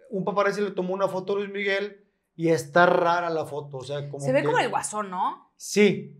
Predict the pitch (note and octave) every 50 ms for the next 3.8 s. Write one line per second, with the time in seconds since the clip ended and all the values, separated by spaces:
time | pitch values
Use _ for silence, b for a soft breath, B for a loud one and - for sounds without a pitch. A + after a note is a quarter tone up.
0 | - _ _ _ - - - F#3 F3+ F#3+ A3 G#3+ - C#4 B3+ D4 - B3+ A#3 E4+
1 | B3+ A#3 - B3+ G#3 G3+ G3+ G3+ G#3 G#3 G3 G3 G3+ F#3+ F#3+ F#3+ F#3 F#3 F#3 F3+
2 | E3+ E3 E3+ F3+ E3+ E3+ F3+ E3+ E3+ F3 F3 D#3+ D#3+ E3 C#3 F3 G#3 A3 B3 C4
3 | C4 C4+ C4+ C4 - G#3+ G3+ G3+ G#3 G#3 G#3+ A3 A#3+ C4 C4+ -